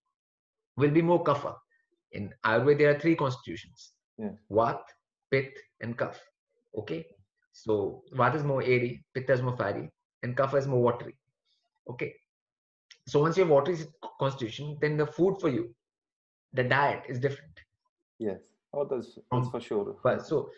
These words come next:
Speaker 1: so accordingly, so that's how Jyotish helps. Okay. Like, what you should eat, how you should be.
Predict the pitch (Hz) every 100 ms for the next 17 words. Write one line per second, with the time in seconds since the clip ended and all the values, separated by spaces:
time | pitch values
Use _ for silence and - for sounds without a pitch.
0 | _ - 190 170 165 170 170 208 208 202
1 | 202 185 175 175 190 160 170 170 139 -
2 | - _ _ _ _ _ _ _ 127 139
3 | - - _ 131 113 - - 127 120 131
4 | 139 - - _ _ _ _ - 135 147
5 | 131 131 120 - _ _ _ _ _ _
6 | _ _ _ - 135 151 139 123 107 -